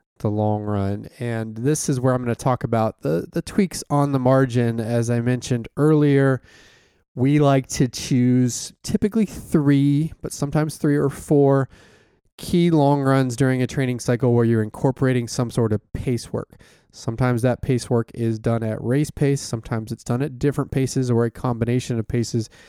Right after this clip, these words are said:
in order to help prepare the body for what you might face on race day itself. And so incorporating these long run workouts in three to four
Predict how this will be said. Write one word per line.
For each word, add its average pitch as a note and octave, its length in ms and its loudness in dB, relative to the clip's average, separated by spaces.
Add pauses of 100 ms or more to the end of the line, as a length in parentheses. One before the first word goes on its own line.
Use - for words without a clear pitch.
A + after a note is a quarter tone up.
(260)
in A2 100 -4
order A2 320 2
to A2 520 -2 (640)
help B2+ 300 0 (440)
prepare B2 520 2
the A#2+ 120 0
body A2 360 0
for G#2+ 160 -6
what A2 220 -2
you A2+ 100 -8
might A2 260 -8
face A2 520 -4
on A2 200 -4
race G#2+ 300 -6
day G#2+ 200 -6
itself. - 760 -8 (540)
And A2 600 -6
so A2 200 -6
incorporating C#3 880 0
these A#2+ 260 0
long C3+ 380 0
run B2+ 280 0
workouts A#2+ 760 0
in A#2 360 -4
three B2 580 -2
to C3 120 0
four A#2 540 0